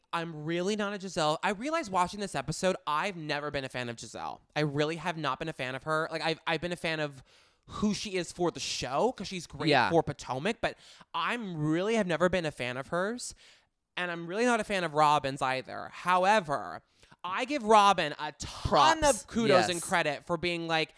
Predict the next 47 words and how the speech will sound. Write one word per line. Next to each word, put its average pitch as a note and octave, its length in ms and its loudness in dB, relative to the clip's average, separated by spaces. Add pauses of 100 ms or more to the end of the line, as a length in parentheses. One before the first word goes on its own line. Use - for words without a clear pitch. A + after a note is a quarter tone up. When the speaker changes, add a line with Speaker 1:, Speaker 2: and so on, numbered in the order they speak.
(380)
Speaker 1:
"Giselle, D#3+ 680 6 (160)
you E3+ 200 -6
are D#3 120 0
reaching E3 520 -8
a F#3 80 -6
thousand D#3 440 0
percent." D#3+ 480 -6 (440)
He A3+ 340 -8
has, A#3 320 -6
he's E3 240 -10
like G3+ 80 -4
a C3+ 80 -8
brother C#3 380 -2
to A#3+ 120 4
us. B3 280 0
He's A3 120 -12
like E3+ 120 -10
a C#3 60 -8
friend D#3+ 420 -6
to B3 140 -6
us. A#3+ 400 -2 (680)
We G#3 200 -8
know G3 240 4
that B3+ 100 -2
he B3 100 -4
works G3 280 2
at E3 40 -14
the E3+ 80 2
W. C3 520 2 (160)
We F3+ 160 -6
know F3+ 260 6
that C#4+ 100 -4
he's A#3 200 -6
trying F#3+ 240 -2
to F3 60 -4
get D#3 260 -8
this C#3+ 160 -4
off C3+ 180 -6
the D3 80 -10
ground. B2+ 480 -8 (380)
It, A3 200 -2
nothing A#3+ 540 -4
about F3+ 600 0
that D#3+ 320 -2 (100)
seems D#3 760 -10
suspect. - 600 -6
And G#3+ 260 2